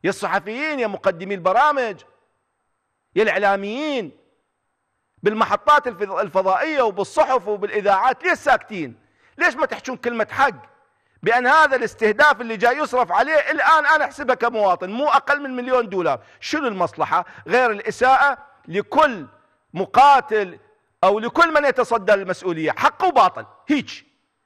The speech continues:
حتى يمنعك أنت ع-، كعراقي، يقول لك: "لا، لا، لا، لا، بعد لا تتصدى للمسؤولية، لا يصير بيك مثل ما صار باللواء الدكتور سعد معن". هل هذا يضطرنا نسكت؟ لو يضطرنا ويجبرنا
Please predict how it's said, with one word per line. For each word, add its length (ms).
حتى 380
يمنعك 360
أنت 160
ع-، 200
كعراقي، 540
يقول 140
لك: 160
"لا، 140
لا، 180
لا، 260
لا، 60
بعد 220
لا 80
تتصدى 360
للمسؤولية، 500
لا 160
يصير 260
بيك 240
مثل 180
ما 160
صار 240
باللواء 300
الدكتور 380
سعد 320
معن". 220
هل 200
هذا 200
يضطرنا 500
نسكت؟ 400
لو 140
يضطرنا 760
ويجبرنا 840